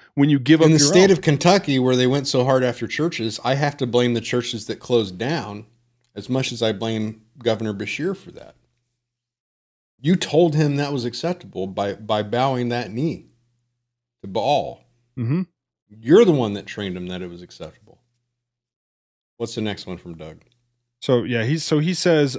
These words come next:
Speaker 1: um, fourth, the ethics of the thing are clear enough, meaning that you can be right with God and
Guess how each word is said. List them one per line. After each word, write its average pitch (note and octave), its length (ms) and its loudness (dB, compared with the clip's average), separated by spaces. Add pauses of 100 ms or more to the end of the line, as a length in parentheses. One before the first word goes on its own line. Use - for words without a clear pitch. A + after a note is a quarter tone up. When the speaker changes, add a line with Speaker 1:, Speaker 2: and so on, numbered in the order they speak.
Speaker 1:
um, A#2+ 500 -4 (260)
fourth, D3 420 -2
the B2+ 180 -4
ethics D#3+ 420 -2 (120)
of C3+ 360 -2 (540)
the B2 80 -2
thing C#3 180 0
are A#2+ 80 -2
clear E3 220 0
enough, D3 280 2
meaning C#3+ 280 4
that C#3 140 0
you B2+ 120 -6
can F#3 360 -2
be F3 120 0
right C3 280 2
with C3 180 -4
God G#2 440 -6 (420)
and D3+ 360 -2